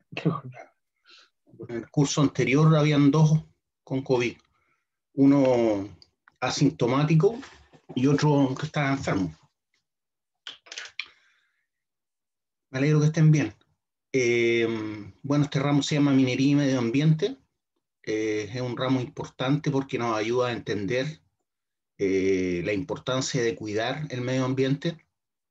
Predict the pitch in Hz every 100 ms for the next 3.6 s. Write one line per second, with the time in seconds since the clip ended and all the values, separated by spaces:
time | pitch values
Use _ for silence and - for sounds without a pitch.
0 | _ _ _ _ - - 127 113 127 120
1 | 135 131 131 131 127 123 151 156 - 147
2 | 143 135 131 117 147 156 117 131 131 139
3 | 131 90 - 104 147 -